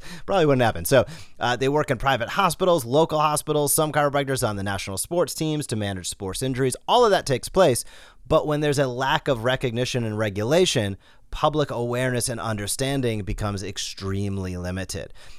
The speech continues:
So these are some of the challenges. Regulatory is actually the number one, gonna be the number one issue here with getting chiropractic into this initiative. So previous research has shown, why is this important in terms of getting into the initiative?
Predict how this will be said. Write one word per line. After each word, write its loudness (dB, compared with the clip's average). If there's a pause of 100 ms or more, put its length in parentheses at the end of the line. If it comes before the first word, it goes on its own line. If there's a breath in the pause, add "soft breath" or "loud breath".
So 2
these 2
are 2
some 2
of 0
the -4
challenges. -4
Regulatory 2
is 0
actually -2
the -2
number -2
one, -4
gonna -6
be -6
the -8
number -4
one -6
issue -4
here -8 (240 loud breath)
with -8
getting -4
chiropractic -4
into -4
this -6
initiative. -8 (420 soft breath)
So 2 (120)
previous 2
research 2
has -2
shown, -2
why 4
is 2
this 0
important -2
in 0
terms -2
of -2
getting 2
into -4
the -2
initiative? 0